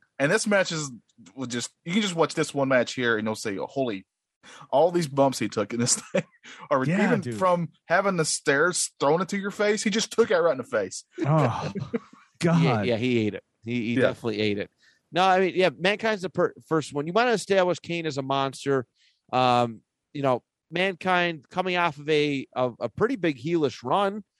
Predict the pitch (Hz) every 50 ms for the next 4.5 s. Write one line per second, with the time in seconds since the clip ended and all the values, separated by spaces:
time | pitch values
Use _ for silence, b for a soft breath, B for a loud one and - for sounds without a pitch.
0 | _ _ _ _ - 120 117 127 151 160 156 175 185 156 165 147 - - - 147
1 | 151 170 170 160 180 180 180 185 185 175 - 180 185 185 175 185 165 - - 180
2 | 180 156 180 175 180 185 185 180 - - b b b b b b b - - 131
3 | 139 135 135 131 131 131 123 - - 151 151 151 135 123 - - 117 160 147 123
4 | 117 139 190 220 233 180 139 - -